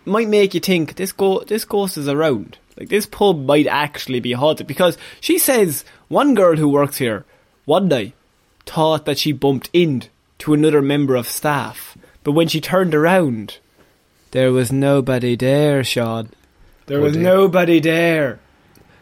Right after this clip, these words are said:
Speaker 2: Could the other member of staff have moved in the time it took her to, to turn around?
Speaker 1: Um, no.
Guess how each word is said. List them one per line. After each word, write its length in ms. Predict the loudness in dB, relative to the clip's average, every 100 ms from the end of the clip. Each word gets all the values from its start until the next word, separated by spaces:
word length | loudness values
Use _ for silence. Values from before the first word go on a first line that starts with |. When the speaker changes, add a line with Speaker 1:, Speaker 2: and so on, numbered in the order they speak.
| _
Speaker 2:
Could 140 | -4 0
the 160 | 2
other 160 | 4 4
member 300 | 2 2 2
of 100 | 2
staff 300 | 0 -2 0
have 160 | -4 0
moved 480 | 0 2 0 -2
in 100 | -4
the 140 | -2 -2
time 260 | -2 -2
it 60 | -4
took 200 | -4 -4
her 100 | -4
to, 260 | -2 -4 -6 -8
to 120 | -6
turn 240 | -2 -2 0
around? 480 | 0 0 -4 -10 -18 -20 -20 _ _ _ _ _ _ -20 -4
Speaker 1:
Um, 840 | 0 2 2 2 2 0 -2 -2
no. 320 | -2 -2 -2